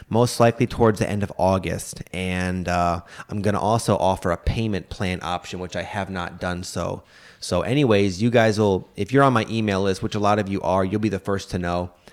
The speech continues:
And just kinda keep, keep, keep that in the back of your mind, because I think the fact that I'm gonna offer payment plans and it's so far out, it's gonna sell out pretty quickly. So just wanna kinda let you guys know. Anyway,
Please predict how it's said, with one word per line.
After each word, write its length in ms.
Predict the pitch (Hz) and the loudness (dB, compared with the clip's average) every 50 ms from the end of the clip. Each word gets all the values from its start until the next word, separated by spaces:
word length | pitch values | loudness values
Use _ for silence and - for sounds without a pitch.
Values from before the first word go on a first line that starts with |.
| - _ _ _ - | -20 _ _ _ -8
And 320 | 82 85 87 85 87 90 | -6 -4 -2 -2 -4 -4
just 100 | 87 - | -6 -6
kinda 220 | - - 98 90 90 | -4 -2 -2 -2 -2
keep, 380 | - - - 104 - _ - | -4 -6 -6 -6 -6 _ -12
keep, 260 | - - 123 - _ _ _ _ _ _ | -8 -6 -6 -8 _ _ _ _ _ _
keep 260 | - - 123 117 - | -8 -6 -6 -4 0
that 220 | - 113 107 95 - | 2 2 2 2 0
in 40 | 104 | -2
the 60 | 101 | -4
back 220 | 90 98 95 92 - | -2 -2 -2 -2 -2
of 40 | - | -4
your 80 | 95 | -4
mind, 260 | 92 90 87 87 87 87 | -2 -2 -2 -2 -4 -4
because 160 | 92 - - | -4 -2 -2
I 80 | 104 | -2
think 340 | 101 - 127 123 117 - - - - - - - | 0 0 0 -2 -2 -4 -10 -20 -20 -20 -14 -8
the 100 | - 104 | -6 -4
fact 320 | 92 - 120 107 107 104 - | 0 2 4 4 4 4 2
that 80 | 104 | 0
I'm 60 | 104 104 | 2 2
gonna 120 | 95 87 | 2 2
offer 320 | - 95 98 90 - 98 | 2 0 0 0 0 -2
payment 400 | 90 - - 107 104 104 104 82 | -2 -2 -2 -2 -2 -4 -4 -6
plans 380 | - - 110 104 101 101 104 98 | -8 -6 -4 -4 -2 -2 -2 -2
and 100 | 95 90 | -2 -4
it's 100 | - - | -6 -4
so 140 | - 110 101 | -2 0 0
far 220 | 95 - 92 87 90 | 0 0 0 0 2
out, 140 | 95 - | 0 0
it's 80 | - - | -2 -4
gonna 160 | - 98 90 | -6 -8 -6
sell 200 | 90 - 92 90 | -6 -2 -2 -2
out 120 | 90 - - | -2 -2 -4
pretty 140 | 87 - | -6 -10
quickly. 400 | - - - - - - - - - | -10 -12 -12 -14 -12 -14 -16 -18 -14
So 260 | - - 85 90 90 - _ _ - - | -12 -10 -10 -10 -10 -12 _ _ -20 -18
just 100 | - - | -8 -4
wanna 140 | 98 92 90 | -2 -2 -2
kinda 180 | - 104 90 87 | -2 -4 -4 -4
let 120 | 87 - | -4 -6
you 60 | - - | -4 -4
guys 180 | 87 87 85 | -4 -4 -4
know. 220 | 90 87 85 - - _ _ _ _ _ _ _ _ _ _ _ _ _ _ _ _ _ - 107 | -6 -8 -10 -10 -12 _ _ _ _ _ _ _ _ _ _ _ _ _ _ _ _ _ -10 -6
Anyway, 380 | 113 123 123 117 104 87 82 | -4 0 0 0 0 0 -4